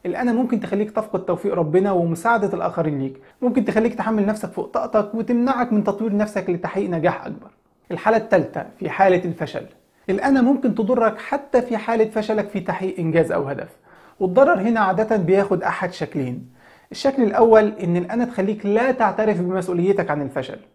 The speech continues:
تخليك تلقي اللوم على الآخرين وعلى الظروف. خلي بالك، أحيانا فعلا بعض أسباب الفشل بتكون أسباب خارجية، لكن في معظم الأحيان بيكون ليك دور في الفشل وبتتحمل على الأقل جزء منه،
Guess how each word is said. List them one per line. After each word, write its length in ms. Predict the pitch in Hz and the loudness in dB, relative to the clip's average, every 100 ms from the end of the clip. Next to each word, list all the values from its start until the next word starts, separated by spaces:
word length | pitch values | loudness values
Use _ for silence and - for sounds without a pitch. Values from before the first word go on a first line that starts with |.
| _ _ | _ _
تخليك 380 | 180 202 226 254 | -4 0 0 0
تلقي 340 | 285 247 240 | 0 0 0
اللوم 340 | 226 226 240 208 | 2 4 4 4
على 160 | 185 | 4
الآخرين 600 | 185 185 180 185 208 208 | 2 0 2 2 4 4
وعلى 180 | 175 160 | 4 2
الظروف. 420 | 147 139 160 123 - - _ _ _ _ _ - | 0 0 2 0 -4 -20 _ _ _ _ _ -2
خلي 180 | 185 | 2
بالك، 440 | 185 269 190 196 - - _ - | 6 6 4 0 -8 -20 _ -12
أحيانا 380 | - 220 226 214 | -2 2 2 2
فعلا 340 | - 247 214 | 2 2 2
بعض 220 | 196 196 180 | 2 0 0
أسباب 300 | 175 202 175 | 2 2 4
الفشل 320 | 175 196 185 | 0 0 0
بتكون 280 | 170 202 196 | 0 -4 -4
أسباب 300 | 170 190 196 | 0 0 0
خارجية، 480 | 170 165 233 220 | 0 2 2 4
لكن 300 | 175 170 180 | 2 2 0
في 180 | 170 190 | 0 -2
معظم 340 | 190 269 233 214 | 0 2 2 0
الأحيان 400 | - 208 220 190 | -2 -4 -2 -2
بيكون 400 | 185 180 214 196 | -2 0 2 2
ليك 140 | 220 | 2
دور 320 | 175 160 214 | 2 4 4
في 120 | - | 4
الفشل 400 | 185 170 143 131 | -2 -4 -4 -4
وبتتحمل 640 | 143 165 226 - - 285 240 | -4 -4 -8 -6 -2 0 0
على 160 | 208 | 0
الأقل 580 | 220 226 285 269 247 196 | -4 -2 2 2 0 0
جزء 320 | 226 220 - 175 | 2 2 0 0
منه، 280 | 147 127 | 0 -2